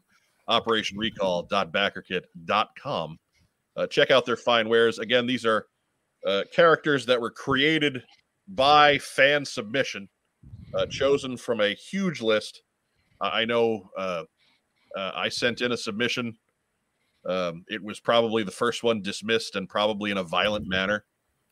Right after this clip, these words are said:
involving both fire and firearms. But still, uh, lots of great ideas did get accepted and, and are being turned into, to little plastic head compatible with our, our, uh,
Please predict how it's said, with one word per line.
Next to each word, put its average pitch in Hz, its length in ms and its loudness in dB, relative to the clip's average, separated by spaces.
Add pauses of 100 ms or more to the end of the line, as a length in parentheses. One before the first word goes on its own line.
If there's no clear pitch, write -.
(220)
involving 95 640 -2
both 101 260 -6
fire 107 440 4
and 101 220 -2
firearms. 90 720 -2 (960)
But 123 180 4
still, 110 480 6
uh, 107 140 2
lots 139 300 4
of 127 120 -6
great 147 220 4
ideas 123 380 4
did 165 260 4
get 104 160 4
accepted 85 480 -8 (640)
and, 98 180 -6
and 107 200 -4
are 117 160 4
being 110 240 -2
turned 123 340 0
into, 107 460 -4
to 107 200 -12
little 113 180 -6
plastic - 540 0
head 113 240 -2
compatible 98 600 -2 (400)
with 95 160 -8
our, 92 340 2
our, 90 300 -2 (800)
uh, 85 220 -4